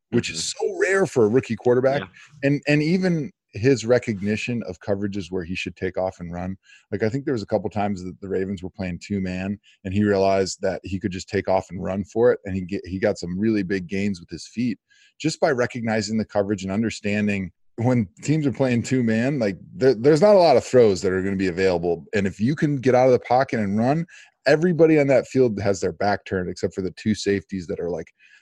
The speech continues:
Speaker 1: at least two hundred yards deep.
Speaker 2: Right.
Speaker 1: So you're gonna be able to run at least ten or fifteen yards. Even I remember <laughs> old guys like, uh, Phillip Rivers could run for first downs when we, we used to play two man in the, in the red zone all the time. It's like the red zone coverage.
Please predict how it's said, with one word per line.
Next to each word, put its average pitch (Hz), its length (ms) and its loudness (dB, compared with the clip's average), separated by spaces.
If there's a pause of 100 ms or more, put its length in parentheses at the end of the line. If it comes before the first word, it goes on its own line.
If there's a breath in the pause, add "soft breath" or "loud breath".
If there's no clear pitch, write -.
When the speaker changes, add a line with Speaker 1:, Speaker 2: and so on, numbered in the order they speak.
(300 soft breath)
Speaker 1:
at 117 100 4
least 139 340 6
two 143 160 6
hundred 113 300 4
yards 98 300 4
deep. 85 420 -4
Speaker 2:
Right. 76 300 -2
Speaker 1:
So 127 120 -8
you're 147 200 -6
gonna 233 200 6
be 180 140 6
able 156 180 6
to 127 40 6
run 123 220 4
at 104 80 2
least 120 260 2 (340)
ten 120 200 4
or 104 60 0
fifteen 107 440 0
yards. 101 300 0
Even 123 320 0 (260 soft breath)
I 113 40 2
remember 117 300 4
<laughs> - 20 -2
old 117 280 4
guys 104 320 2
like, 92 240 -2 (100)
uh, 85 260 -6 (220)
Phillip 151 240 6
Rivers 104 440 0
could 104 180 -4
run 104 160 0
for - 160 -8
first 107 360 0
downs 92 340 -2
when 98 280 -6
we, 117 120 -2
we 107 160 -6
used 117 140 -4
to - 40 -20
play - 240 -2
two 104 140 -4
man 101 260 -4
in 95 120 -6
the, 87 160 -10
in 98 80 -8
the 87 60 -8
red 92 200 -4
zone 90 180 -12
all 92 160 -2
the 95 160 -10
time. 92 180 -8 (360 soft breath)
It's - 100 -12
like 131 180 2
the 98 80 0
red 101 200 0
zone 90 280 -6
coverage. 87 540 -6